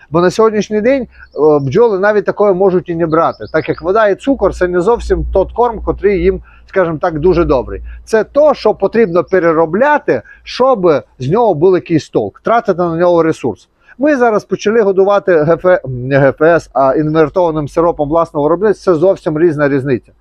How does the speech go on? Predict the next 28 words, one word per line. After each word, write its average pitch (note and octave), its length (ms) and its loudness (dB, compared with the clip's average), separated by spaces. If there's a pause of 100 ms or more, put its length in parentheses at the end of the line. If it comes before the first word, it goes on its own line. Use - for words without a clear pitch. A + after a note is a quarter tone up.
(360)
І C4 120 2
коли A3 200 2
ви A3 160 -2
мене G#3 200 -2 (200)
питаєте, E3+ 500 0
коли G3+ 340 2
і D3+ 60 2
скільки E3+ 320 -2
давати E3+ 340 2
сиропу, A3 540 0 (1160)
це, G#3 360 4
на G3 120 0
це A3 180 2
від-, D#3+ 340 -4
відповісти F#3 640 0
неможливо. D3+ 680 0 (260)
Так F3+ 200 0
як D#3 120 -2
давати, F3 460 2
е, D3 120 2 (1200)
якісний D#3+ 680 0
корм B2 400 -2
для C3 160 0
того, C3+ 360 0
щоб B2+ 460 0
сім'я, D3 460 0
е, G2 40 -8 (640)
розвивалася, C3 960 0